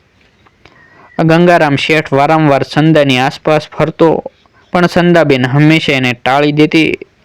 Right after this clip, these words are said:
એણે સ્પષ્ટ કહી દીધું હતું, "શેઠ,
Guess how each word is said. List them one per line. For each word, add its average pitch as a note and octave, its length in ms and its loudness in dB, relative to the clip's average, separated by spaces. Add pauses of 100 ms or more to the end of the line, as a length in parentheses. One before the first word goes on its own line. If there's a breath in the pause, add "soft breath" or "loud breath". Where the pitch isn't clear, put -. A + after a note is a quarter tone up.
(1040)
એણે F3 260 2
સ્પષ્ટ E3+ 640 0
કહી D#3+ 360 0
દીધું C3+ 440 0
હતું, D#3 320 0 (200)
"શેઠ, D3+ 480 0